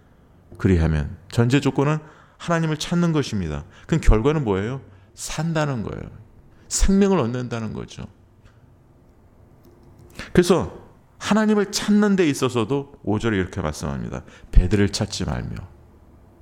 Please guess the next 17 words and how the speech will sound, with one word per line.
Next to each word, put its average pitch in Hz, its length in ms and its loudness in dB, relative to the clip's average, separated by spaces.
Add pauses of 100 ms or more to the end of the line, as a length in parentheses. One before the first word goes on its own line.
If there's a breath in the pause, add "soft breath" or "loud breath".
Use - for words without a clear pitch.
(380 loud breath)
하나님을 185 400 4
찾는다고, 190 760 4
찾는다고 151 640 0
하지만 110 420 -2 (400 loud breath)
어리석은 175 480 2
행동을 165 300 -2
하지 120 220 -4
말라. 80 380 -8 (180 soft breath)
이중적으로 175 880 2 (640 loud breath)
베델을 165 340 0
찾으면서 160 500 -4
하나님을 196 380 0
찾는 156 320 -4 (280 loud breath)
그런 196 460 2
행위는 185 500 -2 (180 loud breath)
하지 - 300 -2
말아라. 123 560 0